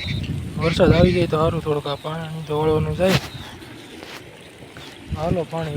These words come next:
વાળીએ આપણે. તો મિત્રો, થોડાકને બદલે થોડો ખારો વરસાદ આવી ગયો છે, ઝાપટું છે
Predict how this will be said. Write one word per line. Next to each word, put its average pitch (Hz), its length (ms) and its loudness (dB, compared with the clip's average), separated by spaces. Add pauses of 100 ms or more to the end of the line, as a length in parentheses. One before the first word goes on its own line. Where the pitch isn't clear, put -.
વાળીએ 151 280 -6
આપણે. - 380 -12 (2750)
તો 170 60 0
મિત્રો, 185 340 8
થોડાકને 175 380 8
બદલે 175 240 6
થોડો 175 220 8
ખારો 175 320 10
વરસાદ 170 280 8
આવી 165 160 4
ગયો 160 180 2
છે, 165 240 2
ઝાપટું 156 360 2
છે 160 180 -2